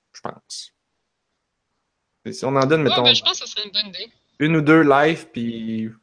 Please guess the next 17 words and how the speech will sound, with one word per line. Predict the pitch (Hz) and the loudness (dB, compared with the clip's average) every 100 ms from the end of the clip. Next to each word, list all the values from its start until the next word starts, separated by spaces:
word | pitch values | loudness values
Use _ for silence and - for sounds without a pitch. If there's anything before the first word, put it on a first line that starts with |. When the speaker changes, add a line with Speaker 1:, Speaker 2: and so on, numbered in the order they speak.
| - 110 110 107 - _ _ _ _ _ _ _ _ _ | -8 -6 -6 -8 -20 _ _ _ _ _ _ _ _ _
Speaker 1:
une | 120 120 | -8 -6
ou | 113 | -2
deux | 120 127 | 2 4
ou | 123 110 | 2 2
le | 110 | 4
restant, | 110 107 - - 110 117 | 4 2 -2 -2 -2 -2
je | - | -8
sais | |
pas | - | -12
com-, | 113 117 - _ - | -10 -10 -12 _ -4
t'en | 120 | -2
as, | 139 | -2
t'en | - 180 | 0 0
as | 254 | 4
combien | 330 330 415 | 4 6 6
exactement, | 370 339 339 359 | 6 4 2 0
là ? | 392 392 | 2 0